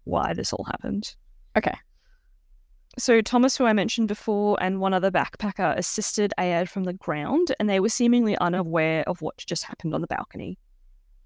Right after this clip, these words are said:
Speaker 1: Because the balcony situation happened so quickly, I don't think people on the ground necessarily knew what was happening. So when they saw someone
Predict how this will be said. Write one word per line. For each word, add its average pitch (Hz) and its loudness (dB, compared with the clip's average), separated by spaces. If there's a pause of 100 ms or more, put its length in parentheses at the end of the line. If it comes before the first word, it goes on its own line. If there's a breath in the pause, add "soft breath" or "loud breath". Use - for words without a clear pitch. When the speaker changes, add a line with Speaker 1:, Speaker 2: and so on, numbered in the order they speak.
(160)
Speaker 1:
Because 233 6
the 208 2
balcony 190 4
situation - -2
happened 175 -4
so - -4
quickly, 180 -2 (540)
I 196 -4
don't 196 4
think 202 0
people 180 2
on 175 0
the 170 0
ground 165 0
necessarily 165 -2
knew 180 0
what - -4
was - -6
happening. - -4
So 180 2
when 175 0
they 233 4
saw 220 0
someone 175 -2